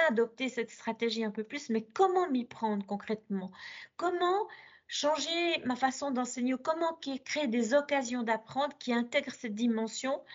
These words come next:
alors que je suis souvent déjà, euh, sous le poids d'un programme très, très lourd ? Que-, comment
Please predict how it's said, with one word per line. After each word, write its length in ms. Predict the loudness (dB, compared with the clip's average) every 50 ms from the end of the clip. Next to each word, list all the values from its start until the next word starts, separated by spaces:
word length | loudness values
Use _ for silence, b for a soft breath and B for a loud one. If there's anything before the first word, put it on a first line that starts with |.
| B B B B B
alors 260 | 0 0 2 2 0 0
que 80 | -2
je 140 | -2 -2 -2
suis 180 | -6 -8 -12 -12
souvent 280 | -10 -6 -2 0 2
déjà, 580 | 4 4 2 2 2 0 2 2 4 4 4 2
euh, 180 | 2 0 -2 -2 -6 B B B B B B B B _
sous 220 | -14 -6 -2 0
le 200 | 2 2 2 2
poids 320 | -2 -2 -2 0 0 0 0
d'un 140 | 0 -2
programme 440 | -2 -2 -2 -2 -2 0 -2 -2 -2
très, 200 | -2 -4 -6 -6
très 200 | -6 -4 -4 -2
lourd ? 320 | -2 -2 -2 -4 -6 -8 -6
Que-, 80 | -4 -4
comment 560 | -4 -2 -2 0 2 2 4 4 2 0 0